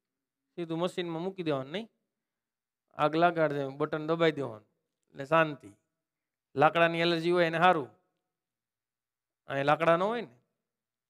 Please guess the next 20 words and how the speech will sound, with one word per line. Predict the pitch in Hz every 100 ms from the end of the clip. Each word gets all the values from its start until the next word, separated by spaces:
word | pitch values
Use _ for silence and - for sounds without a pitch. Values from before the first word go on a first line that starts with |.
| _ _ _ _ _ _ _ _
હમ, | 147 135 123
એટલે | 135
લાકડાની | 135 156 160 160 156
એલર્જી | 160 156 160
વાળાને | 156 156 160
અહીં | 165
ધામમાં | 151 151 139
જાવું. | 123 107 _ _ _ _ _ _ _ _ _ _ _ _ _ _ _ _ _ _
બરાબર | 143 180 190
ને? | 214 135 _ _ _ _ _ _ _ _ _ _ _ _ _ _ _ _ _ _ _ _ _ _ _ _ _ _ _ _ _ 175
તો | 160 180 185
સારું, | 196 220 180 170
જો | 170
આ | 151 180
જ્ઞાન | 196 190 185
થવા | 165 170 156
જોઈએ. | 139 147 127
જો | 135 139 - - _ _ _
હવે | 135 156 190
બોલાય, | 180 175 143 123 -